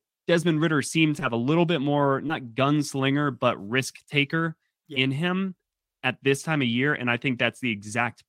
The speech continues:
Speaker 1: perfect approach. So yes, I would agree, Marcus Mariota kind of coming in here, cool, calm, and collected, just running the show, even though it,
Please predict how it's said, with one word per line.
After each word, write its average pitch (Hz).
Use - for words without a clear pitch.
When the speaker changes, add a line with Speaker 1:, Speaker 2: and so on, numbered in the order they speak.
Speaker 1:
perfect 135
approach. 107
So 151
yes, 143
I 143
would 127
agree, 139
Marcus 147
Mariota 139
kind 127
of 110
coming 160
in 147
here, 139
cool, 143
calm, 123
and 110
collected, 120
just 110
running 127
the 123
show, 120
even 165
though 147
it, 127